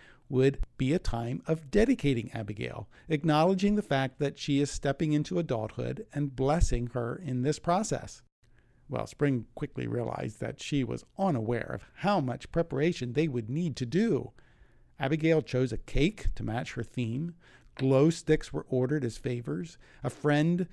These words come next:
decorated the church. Then there were hours of dance practice choreographed by another friend.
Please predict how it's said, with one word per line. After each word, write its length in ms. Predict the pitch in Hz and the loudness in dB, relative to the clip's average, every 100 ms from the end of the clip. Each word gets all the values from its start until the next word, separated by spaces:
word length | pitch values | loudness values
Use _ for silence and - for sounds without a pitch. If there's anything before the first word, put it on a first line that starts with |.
| - | -12
decorated 600 | 131 135 - 135 131 147 | -2 -2 2 2 2 0
the 80 | 139 | -2
church. 580 | 139 - 117 143 - - - - | -2 -2 -2 -4 -10 -18 -20 -2
Then 160 | 180 220 | 4 6
there 120 | 185 | 8
were 160 | 151 - | 6 4
hours 420 | 156 175 165 131 | 2 4 4 4
of 160 | 135 113 | 0 0
dance 340 | 131 165 202 | 0 0 -2
practice 540 | - 110 98 127 110 120 - | -4 -6 -6 -10 -10 -10 -12
choreographed 800 | - 175 233 139 113 - - - | 2 2 4 0 -2 -6 -8 -4
by 140 | 131 | 0
another 300 | 135 143 170 | 2 2 2
friend. 440 | 180 - - - | -2 -4 -8 -10